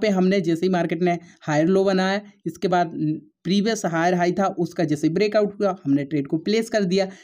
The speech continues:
सिंपल रीजन नंबर थ्री। दोस्तों, बहुत सारे लोग होते हैं जो बहुत सारे इंडिकेटर्स यूज़ करते हैं, लेकिन यहाँ पे हम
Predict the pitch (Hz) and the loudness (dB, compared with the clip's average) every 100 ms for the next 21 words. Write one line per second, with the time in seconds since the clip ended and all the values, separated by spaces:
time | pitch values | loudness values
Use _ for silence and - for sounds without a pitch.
0 | _ - 220 226 208 220 214 156 156 180 | _ -2 2 2 2 0 2 2 2 2
1 | 156 180 180 160 147 151 143 156 170 151 | 2 2 4 4 2 0 -2 0 0 0
2 | - - 147 175 - 277 208 147 170 208 | -4 -12 -2 -2 0 0 2 2 2 2
3 | 220 220 208 196 185 202 233 240 151 165 | 2 2 2 2 2 0 -2 -2 0 0
4 | 180 202 - 180 180 196 196 226 226 208 | 2 0 2 2 2 0 0 0 0 0
5 | 202 202 208 175 165 156 139 - - 160 | 2 2 0 -2 2 2 0 -6 -2 2
6 | 170 202 185 151 160 175 190 214 208 | 4 4 2 2 0 -2 -2 0 2